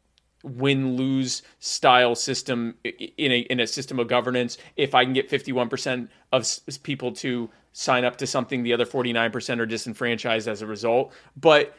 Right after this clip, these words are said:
this, we can use democratize or decentralizes everything. And it's, it's, it's incredible. So I, we could, we could do this.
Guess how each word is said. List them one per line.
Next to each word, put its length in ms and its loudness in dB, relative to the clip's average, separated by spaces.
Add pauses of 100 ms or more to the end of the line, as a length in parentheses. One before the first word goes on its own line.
(120)
this, 420 4 (520)
we 120 2
can 140 0
use 220 2
democratize 720 2
or 160 -2
decentralizes 960 0 (260)
everything. 480 -4 (280)
And 160 4
it's, 280 0
it's, 260 -2
it's 200 0
incredible. 400 -8
So 280 6
I, 220 8
we 140 4
could, 200 0
we 120 2
could 100 2
do 100 2
this. 240 -2